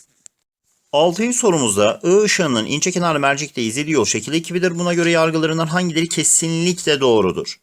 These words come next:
Arkadaşlar ışığımız K noktasından geçecek şekilde gelmiş, L noktasından geçecek şekilde kırılmış. Peki bir,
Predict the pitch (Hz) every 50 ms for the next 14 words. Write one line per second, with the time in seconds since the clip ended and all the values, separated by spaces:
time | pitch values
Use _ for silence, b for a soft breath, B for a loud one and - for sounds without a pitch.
0 | b b b b b b b b - 190 190 - 202 202 180 - - 123 123 -
1 | - - 180 - - 180 165 151 147 151 151 - - - 165 160 165 165 156 143
2 | - - 120 - - - 110 104 101 98 107 113 113 - 123 120 - - - 101
3 | 92 - - 92 85 85 82 87 82 80 98 104 110 120 123 127 123 127 127 135
4 | 139 151 165 165 - - 156 147 143 139 131 120 107 - - 98 - - 95 92
5 | 92 104 123 123 - - 90 - - 196 - - 185 180 - - 160 135 127 120
6 | 110 104 98 95 92 92 92 92 101 - - - - 165 143 - - 113 147 165
7 | 117 90